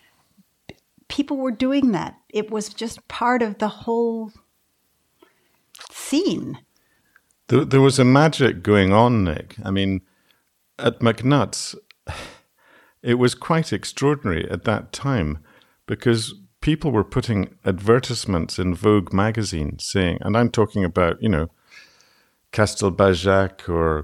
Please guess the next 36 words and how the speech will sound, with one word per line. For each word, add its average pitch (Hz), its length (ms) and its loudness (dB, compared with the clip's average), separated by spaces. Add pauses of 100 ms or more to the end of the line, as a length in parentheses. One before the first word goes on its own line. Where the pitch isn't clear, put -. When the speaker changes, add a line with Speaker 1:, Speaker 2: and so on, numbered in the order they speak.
Speaker 2:
Claude 101 260 2
Montana 92 840 0
or 78 240 -6
Kenzo 90 880 2
or 76 280 -2 (720)
th-, 117 180 -4
those 107 260 0
are 90 40 -8
the 92 100 0
French - 360 2
designers, 82 540 -2
you 107 60 0
know, 87 140 2
and, 85 160 -4
and 87 180 -4
I 87 100 -2
can 90 160 -4
give 90 220 -4
you, 92 80 -16
you 87 40 -14
know, 87 140 -4 (100)
Jenny 95 440 4
Group 92 500 -4
or 80 320 0 (960)
lots 123 300 -2
of 80 100 -4
different 95 320 0
people 92 280 -2
in 85 100 2
Italy. 85 500 0 (480)
<clears throat> 131 340 4
They 143 100 6
were 131 200 4
advertising 120 760 4
their 98 200 2
garments 120 760 0